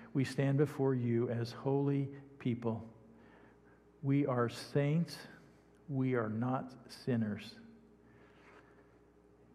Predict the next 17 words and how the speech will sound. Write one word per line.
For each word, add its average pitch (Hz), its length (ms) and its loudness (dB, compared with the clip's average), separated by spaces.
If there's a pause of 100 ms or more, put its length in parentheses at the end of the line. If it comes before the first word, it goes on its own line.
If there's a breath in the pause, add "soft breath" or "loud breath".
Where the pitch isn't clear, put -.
(140)
Yes, 135 260 4
we 170 120 6
failed, 123 440 2 (1800 loud breath)
but 127 80 -2
our 131 200 6
identity 143 680 2 (2250 loud breath)
is 113 120 -6
primarily 127 720 2 (260)
to 120 80 -2
be 117 320 0
a - 60 -6
saint, 113 420 0 (220)
to 117 80 -2
be 110 300 0 (280)
a 110 60 -4
holy 117 640 2 (280)
person. 110 440 -4